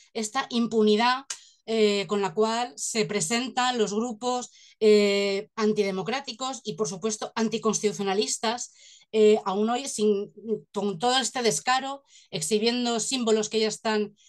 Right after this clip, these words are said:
eh, prohibidos y haciendo saludos, pues, que en otros países resultarían, eh, posiblemente, y lo más seguro, una, una vergüenza. Por eso quería hacer una, una primera reflexión sobre esto, sobre la impunidad con la cual ciertos, eh, grupos,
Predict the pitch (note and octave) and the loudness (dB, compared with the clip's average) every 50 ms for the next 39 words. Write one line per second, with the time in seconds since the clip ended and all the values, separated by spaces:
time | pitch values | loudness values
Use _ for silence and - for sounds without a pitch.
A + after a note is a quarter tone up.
0 | _ _ _ - A3 G#3+ G#3 G3+ G3 G3 G3 F#3+ F#3+ F#3+ F3+ D#3+ G#3+ G3+ F#3+ G3 | _ _ _ 0 2 2 4 2 2 0 -2 -2 -2 -4 -4 -2 -2 -2 -2 -2
1 | G#3 A#3+ B3+ C4 B3+ - - F#3 D#3+ G3+ G#3 G#3+ A3+ G#3+ G#3+ A3 G#3+ A3 A3+ A3+ | -2 -4 -4 -6 -6 -6 -6 -6 -2 0 0 0 0 0 2 2 2 2 2 -2
2 | A#3+ A#3 - - F3 - G3+ F#3+ G3 G3 G#3+ G#3+ - - G3+ G3 G#3+ G#3 - A#3 | -4 -4 -6 -10 -8 -6 -4 -6 -4 -4 -4 -6 -4 -4 -2 0 0 -2 -2 -4
3 | A3+ G#3+ - _ - - - - _ - G#3+ G3 - - G3 F3 D#3 F#3 F3 F#3 | -6 -8 -10 _ -20 -20 -20 -20 _ -4 -2 0 0 -2 -4 -4 -2 -2 0 2
4 | G3 G3+ G#3+ G#3+ G#3+ G#3+ - _ _ _ _ _ _ G#3 G#3 G3 G3 F#3 F3 F#3+ | 2 4 4 2 2 0 -4 _ _ _ _ _ _ -2 0 0 0 -2 -2 -4
5 | D#3 F#3 G#3+ G#3 G#3 G3 G3+ G3+ G3 G#3 G#3 A3+ A3 A3+ A3+ G#3+ - F3+ F3 E3+ | 0 2 2 2 4 2 2 2 0 0 0 0 0 0 0 -2 -6 -8 -8 -6
6 | F3+ D#3+ D#3 G3+ F#3 G3 G#3 G#3+ A3 G#3+ - G3 F#3+ G3 G3 F#3+ F3+ F3 E3+ E3 | -6 -6 -6 -4 0 2 4 4 2 2 -4 -6 -4 -2 0 0 0 0 0 -2
7 | E3 D#3+ E3 G#3+ G#3 G#3+ F#3+ F3 D#3 D3+ D#3+ D#3+ D#3 D#3 - D#3 - _ _ - | -2 -2 -2 -2 0 0 0 0 0 0 0 -2 -4 -6 -8 -12 -16 _ _ -20
8 | - - - - - _ _ _ G#3 G3+ G#3 G#3 B3 A3 B3+ A3 A3+ A3 G#3+ A#3 | -20 -20 -20 -20 -20 _ _ _ 0 0 0 0 0 0 2 2 4 2 2 0
9 | B3 A#3 A3+ G#3+ G3 F#3 F#3 - G#3 G#3 G3+ F3 E3+ F#3+ G3+ G#3+ G#3+ G#3 G#3 G3 | -2 0 2 2 2 0 0 -2 -2 -4 -4 -2 -2 0 0 2 2 0 -2 -4
10 | D#3 F#3+ F#3 D#3+ - G#3+ G#3+ G#3+ G#3 G#3 F3 F3 F3+ F3+ D#3+ - F#3 D#3+ G3+ G3+ | -6 -8 -6 -4 -2 0 0 0 -2 -2 -4 -4 -4 -4 -4 -4 -4 -4 -2 0
11 | G3+ G3 F#3+ G3 G3+ - - G3+ F#3+ F#3+ F#3 G3 A3 A#3 A3 - A3+ G#3+ G3 F#3 | 0 2 2 2 0 0 -2 -2 -2 0 0 0 -2 -2 -2 -2 0 0 0 0
12 | - G#3 G#3+ A#3 A#3+ - _ - - - _ _ _ _ _ _ - - B3 A#3 | 0 -2 -2 -2 -4 -6 _ -20 -20 -20 _ _ _ _ _ _ -6 0 0 2
13 | G#3+ G#3+ A3+ G#3+ G#3+ G#3+ G#3+ - - A3 G3+ G3+ G3 F#3+ F3 G3 G#3 A3+ G#3 G#3+ | 2 2 2 2 2 2 0 -4 -4 -4 -2 -2 -2 -4 -2 -2 -2 -2 -2 -2
14 | A#3+ A#3+ A#3+ - | -2 -2 -2 -4